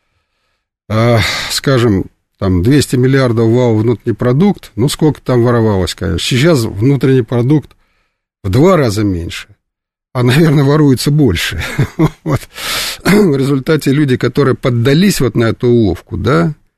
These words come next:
на простую, примитивную, потеряли больше. Значит, наверное, надо все-таки думать своим умом и смотреть на то, что делается в стране, какие позитивные изменения происходят. И если они происходят, эти позитивные изменения,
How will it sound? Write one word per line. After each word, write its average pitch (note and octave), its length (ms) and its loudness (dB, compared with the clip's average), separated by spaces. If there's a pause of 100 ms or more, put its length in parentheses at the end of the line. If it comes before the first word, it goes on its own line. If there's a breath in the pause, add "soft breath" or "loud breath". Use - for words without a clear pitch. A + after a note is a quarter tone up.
(140)
на A#2 140 0
простую, D3+ 520 0
примитивную, G#2+ 920 0
потеряли D3+ 540 2
больше. C3+ 600 -2 (720 soft breath)
Значит, B2+ 260 -2
наверное, E3 380 2
надо C#3 220 2
все-таки C#3+ 380 0
думать C3+ 360 2
своим C3 300 0
умом F3 360 2
и - 40 0
смотреть D#3 480 0
на C3 160 2
то, D#3 180 0
что C3+ 200 -2
делается B2 600 0
в - 60 -4
стране, C3+ 460 0
какие B2 320 -2
позитивные A2 580 0
изменения A#2 500 2
происходят. G#2+ 720 -4
И A#2+ 100 -2
если D3 340 2
они A#2+ 180 2
происходят, C3 640 0
эти C#3 160 -4
позитивные G#2+ 640 -2
изменения, G2+ 540 -4